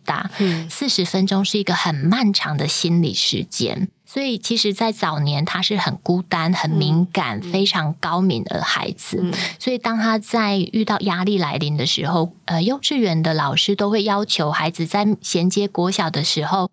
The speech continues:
Speaker 1: 都会希望孩子开始记忆一些东西。可是我们家的孩子，他没有办法记得很清楚，他就会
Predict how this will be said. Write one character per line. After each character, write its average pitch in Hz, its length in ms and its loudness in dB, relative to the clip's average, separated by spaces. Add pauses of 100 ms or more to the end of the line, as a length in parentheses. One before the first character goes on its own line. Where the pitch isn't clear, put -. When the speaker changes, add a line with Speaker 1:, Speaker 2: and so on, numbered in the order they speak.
(160)
Speaker 1:
都 214 160 0
会 226 160 2
希 208 200 -2
望 214 160 2
孩 180 200 0
子 175 180 -2
开 202 180 0
始 175 140 0
记 240 300 -2
忆 214 260 2
一 - 20 2
些 196 240 0
东 185 320 2
西。 180 440 0 (200)
可 - 60 0
是 254 140 0
我 339 80 2
们 233 100 2
家 233 160 0
的 233 140 0
孩 190 260 2
子， 190 320 0 (100)
他 233 140 0
没 247 80 4
有 247 80 2
办 226 140 0
法 196 80 2
记 262 280 -2
得 175 200 -2
很 165 180 0
清 196 320 2
楚， - 160 0
他 180 160 0
就 226 100 -2
会 220 160 2